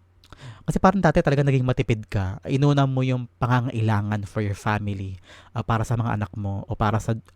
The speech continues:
love life mo, o sa mga kapatid mo. Parang ikaw yung naging breadwinner, or, um, source of income ng lahat. Kaya ang dami mong nilet go, ang dami mong sinacrifice.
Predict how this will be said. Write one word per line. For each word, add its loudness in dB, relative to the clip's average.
love 4
life -2
mo, -6
o 0
sa -2
mga 0
kapatid -4
mo. -4
Parang 0
ikaw 2
yung 4
naging 2
breadwinner, 2
or, 0
um, 2
source 6
of 0
income -2
ng 0
lahat. -2
Kaya 2
ang -2
dami 4
mong 0
nilet -2
go, 4
ang 0
dami 0
mong -2
sinacrifice. -6